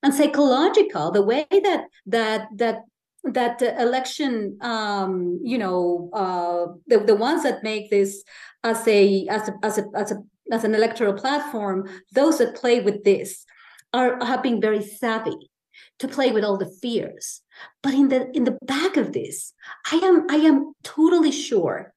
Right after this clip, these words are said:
that that has to do with racism. And we can talk about this later on, because there are, uh, some, some elements where people coming from other parts of the world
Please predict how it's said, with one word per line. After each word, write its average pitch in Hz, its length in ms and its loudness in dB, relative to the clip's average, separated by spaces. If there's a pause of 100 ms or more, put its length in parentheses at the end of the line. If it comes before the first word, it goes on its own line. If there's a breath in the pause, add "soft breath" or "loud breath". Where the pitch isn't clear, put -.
(160)
that 208 160 0
that 240 120 -2
has 220 300 -8
to 220 80 -4
do 196 200 2
with 185 220 0
racism. 185 400 -4
And 311 100 6
we 359 60 6
can 440 140 4
talk - 160 0
about 240 240 0
this 190 120 2
later 196 300 -2
on, 208 260 -4 (300 loud breath)
because 339 400 0 (400 loud breath)
there 349 300 4
are, 285 520 -2 (140)
uh, 240 240 -2
some, 311 560 0
some 277 340 -4
elements 226 600 -2
where 214 380 -2
people 359 240 0
coming 320 300 2
from 240 200 -4
other 226 180 -2
parts 294 280 -6
of 240 80 -10
the 233 120 -2
world 196 380 -2